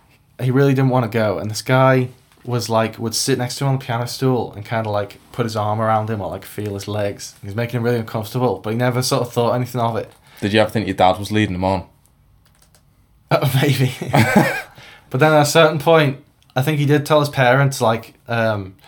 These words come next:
Speaker 1: "This guy's really weird, he's touching me up." And they were like, um, "Oh no, it's just Mister Watson, he's the blind guy."
Speaker 2: He
Speaker 1: He's,
Speaker 2: told him after he had
Speaker 1: he's a
Speaker 2: his
Speaker 1: nice
Speaker 2: fill,
Speaker 1: man.
Speaker 2: or his empty, however you fucking say.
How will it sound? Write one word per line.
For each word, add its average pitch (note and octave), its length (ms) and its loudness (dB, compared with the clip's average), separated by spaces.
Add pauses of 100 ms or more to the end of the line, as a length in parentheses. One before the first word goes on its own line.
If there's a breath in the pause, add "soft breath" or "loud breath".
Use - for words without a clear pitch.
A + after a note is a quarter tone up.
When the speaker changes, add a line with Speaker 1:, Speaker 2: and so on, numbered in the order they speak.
(480 loud breath)
Speaker 1:
"This - 140 -6
guy's A#2+ 260 2
really A2+ 220 -2
weird, A2 260 -2
he's G#2+ 80 -12
touching A2+ 320 -6
me G#2+ 40 -4
up." G#2+ 220 -8 (760 soft breath)
And A#2 180 -2
they C3 100 4
were C3+ 80 4
like, C3 480 2
um, A2+ 440 0
"Oh C#3+ 180 4
no, B2+ 180 2
it's A#2 100 -2
just C3 160 -6
Mister C3 200 0
Watson, A#2+ 320 0
he's A2+ 160 -2
the A#2 120 -10
blind A#2+ 300 -2
guy." B2+ 180 2
Speaker 2:
He A#2+ 60 2
Speaker 1:
He's, A#2 120 -2
Speaker 2:
told G#2+ 220 4
him G#2 100 0
after G2 240 -2
he G2 80 0
had F#2 80 0
Speaker 1:
he's G2+ 60 -2
a A#2+ 40 -2
Speaker 2:
his A#2+ 60 0
Speaker 1:
nice A#2+ 180 0
Speaker 2:
fill, G2+ 200 4
Speaker 1:
man. B2 120 -8 (160)
Speaker 2:
or F#2+ 100 -4
his F#2 100 -2
empty, F#2 540 -4
however F2+ 240 -6
you F#2+ 100 -2
fucking G2+ 380 -6
say. G2 320 -2